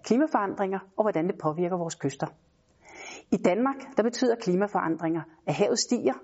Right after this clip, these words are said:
og vi får kraftigere storme. Hvis vi går til vestkysten, så har vi også sommerhuse.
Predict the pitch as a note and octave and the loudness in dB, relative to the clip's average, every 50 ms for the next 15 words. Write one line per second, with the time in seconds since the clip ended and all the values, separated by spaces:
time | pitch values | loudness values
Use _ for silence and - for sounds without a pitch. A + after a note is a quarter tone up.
0 | - _ - G3+ F3+ F#3 F3 - F3 E3+ - - D3+ - - - G3+ F3+ F3+ - | -12 _ -2 -2 0 0 0 0 0 -2 -2 -4 -4 -4 -2 -2 0 0 2 2
1 | D3 B2+ C3 C3+ D3+ D#3+ - - _ _ _ _ _ _ _ - - - - - | 0 0 0 0 -2 -6 -8 -14 _ _ _ _ _ _ _ -20 -20 -20 -20 -4
2 | - - C4 B3+ E4 D4 - A#3+ A3 - - - F3+ D3 - - - - F3+ B3 | 0 2 2 4 4 4 2 2 0 0 0 2 2 0 0 -2 -2 2 2 2
3 | - - - - C4+ C4 - - - B3+ B3+ - - - - - - - A#3 C4 | 2 0 -2 0 0 0 0 -2 -2 -2 -2 -4 -10 -20 -14 -4 0 0 0 2
4 | C4+ G3 F3+ F3 G#3+ - - D#3+ D#3 F3+ G#3 G#3 G3+ F#3+ G3 - | 2 0 0 0 0 0 0 0 0 0 0 0 -2 -4 -4 -8